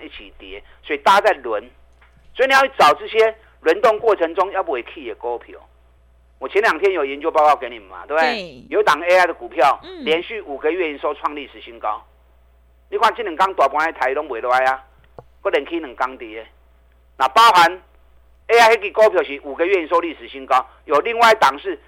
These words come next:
Speaker 1: 连续十二个月营收历史新高，股价跌了四个月。另外都，还有一支连跌九个月的。
Speaker 2: 嗯。
Speaker 1: 我现在布局十三只股票。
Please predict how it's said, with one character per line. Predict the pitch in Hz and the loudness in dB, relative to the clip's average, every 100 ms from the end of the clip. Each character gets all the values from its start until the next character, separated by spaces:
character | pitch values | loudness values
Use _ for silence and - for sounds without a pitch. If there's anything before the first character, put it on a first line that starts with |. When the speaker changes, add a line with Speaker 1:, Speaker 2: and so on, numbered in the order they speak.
| _ | _
Speaker 1:
连 | - 165 170 196 | -8 -2 -2 -2
续 | - 254 | -8 -10
十 | - - 185 | -10 -4 2
二 | 214 190 | 4 4
个 | 165 | 2
月 | 190 165 | 0 -2
营 | 147 | -2
收 | 160 | -4
历 | 160 135 | -4 -10
史 | 131 | -18
新 | 113 110 | -20 -12
高， | 101 98 - _ _ _ _ _ | -10 -10 -14 _ _ _ _ _
股 | - 156 | -10 -8
价 | 156 220 185 | 2 4 4
跌 | 156 151 | 0 -2
了 | 151 - - | -2 -6 -18
四 | 160 | -12
个 | 131 | -10
月。 | 131 127 98 _ _ _ _ _ _ | -10 -12 -14 _ _ _ _ _ _
另 | - 156 | -8 0
外 | 175 | 2
都， | 220 | 2
还 | 196 | -4
有 | |
一 | - 226 - | -4 -4 -4
支 | 165 170 165 _ _ _ _ _ | -12 -14 -14 _ _ _ _ _
连 | - 175 208 220 | -2 2 2 0
跌 | 185 202 | 0 0
九 | - 160 131 | 0 -4 -2
个 | 127 | -2
月 | 151 170 131 107 | -4 -2 -4 -4
的。 | - | -8
Speaker 2:
嗯。 | 370 330 226 165 156 220 240 _ - - - | -12 -12 -14 -16 -20 -20 -20 _ -20 -20 -8
Speaker 1:
我 | 135 | -2
现 | 220 | 4
在 | 214 | 2
布 | 208 208 | 2 -2
局 | 151 147 | -2 -12
十 | 160 151 | -8 -2
三 | 156 143 | -2 -2
只 | 147 | -20
股 | 185 | -20
票。 | - 87 | -14 -14